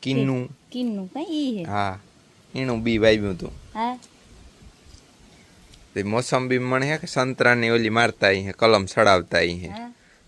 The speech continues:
Speaker 1: પછી બી તો મોસંબીના જ થાય પાછા.
Speaker 2: એટલે
Speaker 1: આમ.
Speaker 2: પાણી નીકળે છે એટલે.
Speaker 1: હમ.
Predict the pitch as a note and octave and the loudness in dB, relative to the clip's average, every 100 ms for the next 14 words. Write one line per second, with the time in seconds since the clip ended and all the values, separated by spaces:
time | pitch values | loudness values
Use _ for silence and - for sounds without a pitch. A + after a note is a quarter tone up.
0 | - - G#2 G#2+ A#2 B2+ B2+ B2 C3+ C3 | -10 -8 -6 -2 0 2 4 4 2 0
1 | B2+ A2 G#2 F#2+ F2 - G#2 F2+ F#2+ F#2 | -2 -2 -4 -6 -12 -8 -4 0 2 0
2 | - F#2 - _ _ _ _ A#3+ - A#3+ | 0 -10 -14 _ _ _ _ -12 -10 -10
3 | A#3 A3+ A3 G#3+ G#3 G3+ G#3+ - G#2 | -10 -14 -16 -16 -18 -18 -16 -14 -12